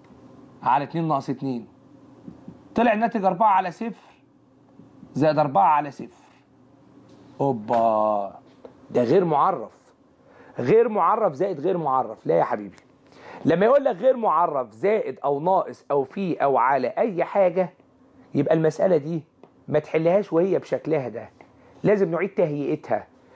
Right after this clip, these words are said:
اعاده التهيئه يعني اعاده تشكيل المساله، يعني ما تحلهاش وهي كده متقسمه، حلها على انها مساله واحده. مش ده جمع؟ نوحد المقامات. س تربيع على س ناقص اتنين. ايه رايك لو خدنا من المقام سالب عامل مشترك؟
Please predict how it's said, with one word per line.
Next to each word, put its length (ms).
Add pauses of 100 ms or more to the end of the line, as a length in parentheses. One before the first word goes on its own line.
(300)
اعاده 260
التهيئه 560
يعني 380
اعاده 260
تشكيل 380
المساله، 560 (460)
يعني 200
ما 80
تحلهاش 380
وهي 240
كده 200
متقسمه، 600 (440)
حلها 300
على 200
انها 160
مساله 340
واحده. 220
مش 160
ده 100
جمع؟ 440 (100)
نوحد 380
المقامات. 540 (760)
س 100 (180)
تربيع 320
على 240
س 120
ناقص 300
اتنين. 440 (680)
ايه 60
رايك 200
لو 100
خدنا 240
من 80
المقام 400
سالب 300
عامل 220
مشترك؟ 420